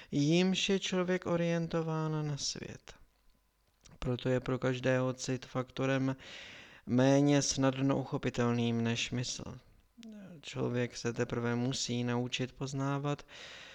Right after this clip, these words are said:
že citem je na svět poután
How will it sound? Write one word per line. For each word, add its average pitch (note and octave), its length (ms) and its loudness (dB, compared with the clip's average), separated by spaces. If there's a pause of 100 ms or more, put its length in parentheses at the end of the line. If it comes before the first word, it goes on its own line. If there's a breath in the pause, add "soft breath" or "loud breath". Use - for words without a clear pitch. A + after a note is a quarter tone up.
(160 loud breath)
že D3 200 8
citem G3+ 440 4
je G3+ 140 6
na F#3 140 6
svět F#3 440 2
poután F3 880 2